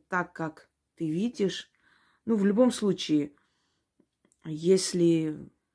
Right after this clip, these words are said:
основная информация совпадает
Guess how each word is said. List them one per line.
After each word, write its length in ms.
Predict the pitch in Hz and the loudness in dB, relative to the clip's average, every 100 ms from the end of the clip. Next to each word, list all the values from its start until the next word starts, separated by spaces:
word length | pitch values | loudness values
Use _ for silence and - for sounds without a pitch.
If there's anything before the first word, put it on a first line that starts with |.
| _ _ _ _ _ _ _ _ _ _ _ _ _ - | _ _ _ _ _ _ _ _ _ _ _ _ _ -10
основная 680 | 170 - 202 185 185 170 | -6 0 0 2 0 0
информация 920 | 160 - 175 170 160 151 - 151 143 - _ _ _ _ | -4 -6 -4 -2 -2 -6 -10 -10 -12 -16 _ _ _ _
совпадает 880 | - 160 - 165 165 240 247 - | -18 -18 -12 -10 -4 -2 -2 -4